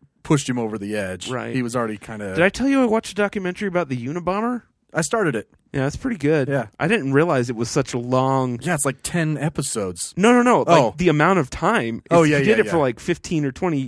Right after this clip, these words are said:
Speaker 2: It was a long time
Speaker 1: Yeah.
Speaker 2: until he finally got caught.
Speaker 1: Yeah, he was terrorizing the nation.
Speaker 2: Yeah, it's crazy how he got caught, too.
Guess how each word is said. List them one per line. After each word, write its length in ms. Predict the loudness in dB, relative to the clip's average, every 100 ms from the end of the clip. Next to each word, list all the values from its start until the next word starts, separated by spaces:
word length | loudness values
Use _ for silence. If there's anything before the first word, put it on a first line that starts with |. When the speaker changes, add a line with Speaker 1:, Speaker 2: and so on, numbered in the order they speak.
| -4
Speaker 2:
It 60 |
was 160 | -4 -4
a 40 | -2
long 260 | 0 0
time 280 | -2 -2 -2
Speaker 1:
Yeah. 220 | 0 0
Speaker 2:
until 200 | 0 -2
he 60 | -2
finally 280 | -2 -4 -2
got 180 | -2 -2
caught. 280 | 0 0 0
Speaker 1:
Yeah, 80 |
he 100 | 0
was 120 | 0 0
terrorizing 720 | 0 2 4 2 -2 -6 -10
the 60 | -8
nation. 320 | -8 -4 -2
Speaker 2:
Yeah, 140 | -2
it's 160 | -4 -8
crazy 360 | -2 -2 -2 -2
how 140 | -2
he 80 | -2
got 240 | -4 -6
caught, 280 | -6 -8 -8
too. 260 | -10 -10